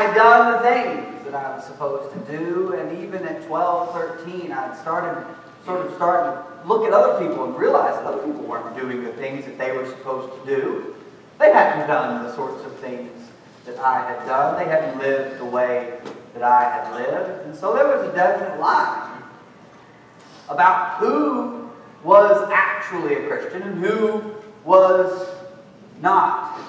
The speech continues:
a Christian. And, uh, guess who got to do the drawing of said line?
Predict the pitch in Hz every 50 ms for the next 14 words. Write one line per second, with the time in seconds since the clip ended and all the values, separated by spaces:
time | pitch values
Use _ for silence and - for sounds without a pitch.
0 | - - - - - - 139 135 - - - 185 - - - - - 151 156 156
1 | 160 160 165 165 165 165 170 170 165 165 - - - - 165 165 160 160 165 165
2 | - - - - - - - 311 320 - - 240 240 240 240 247 240 - - 165
3 | 196 240 240 208 175 165 170 165 165 170 160 - - 151 175 208 202 180 - -
4 | - - 120 - - - - - - 214 - - - - - - - - - -
5 | 226 240 - - - 175 175 - -